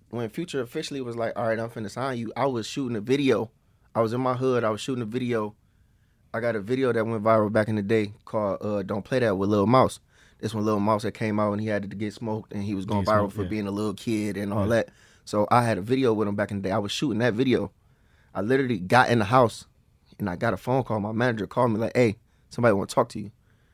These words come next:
Speaker 1: And he put Future on the phone and shit. And he was like, "Shit, you ready?" Like, "Hell yeah, I'm ready."
Speaker 2: So did y'all speak before that?
Speaker 1: Yeah.
Speaker 2: Okay.
Speaker 1: So,
Speaker 2: So,
Speaker 1: so
Speaker 2: yeah.
Speaker 1: leading up to that, leading up to that, it was more so one of them things like,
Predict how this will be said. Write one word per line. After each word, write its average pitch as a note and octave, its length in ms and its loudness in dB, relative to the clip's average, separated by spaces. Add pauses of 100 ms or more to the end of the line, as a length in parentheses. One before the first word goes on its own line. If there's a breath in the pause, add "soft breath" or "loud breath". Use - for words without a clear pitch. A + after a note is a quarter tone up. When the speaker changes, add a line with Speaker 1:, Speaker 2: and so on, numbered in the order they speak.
(180)
Speaker 1:
And E2+ 60 -12
he - 40 -12
put G2+ 200 -8
Future B2+ 300 -4
on G2 100 -4
the F#2+ 40 -8
phone F#2+ 280 -8
and A2 80 -14
shit. - 280 -12 (180)
And G2+ 100 -12
he G2+ 60 -8
was F2+ 100 -6
like, F#2+ 120 -10
"Shit, - 200 -14
you G2 60 -10
ready?" A#2+ 300 -4 (560)
Like, A2+ 100 -18
"Hell B2 240 -8
yeah, C3+ 220 -6
I'm A#2 100 -8
ready." G#2 220 -8 (680 soft breath)
Speaker 2:
So D3+ 180 8
did C#3+ 180 6
y'all D3+ 160 10
speak E3 300 0
before F#3+ 400 6
that? B3 260 10
Speaker 1:
Yeah. C3+ 260 10
Speaker 2:
Okay. C#3+ 400 8
Speaker 1:
So, C#3+ 220 12
Speaker 2:
So, D3 40 4
Speaker 1:
so D3 200 10
Speaker 2:
yeah. C3 80 10
Speaker 1:
leading D#3 220 10
up E3+ 120 8
to E3 100 0
that, D#3+ 260 8
leading C#3+ 240 6
up F3 120 8
to D#3 120 4
that, B2+ 260 10 (920)
it A#2+ 60 6
was A#2+ 140 6
more B2+ 180 10
so B2+ 160 6
one B2 180 4
of A#2+ 40 2
them A#2+ 120 2
things A#2+ 360 2
like, A2 320 6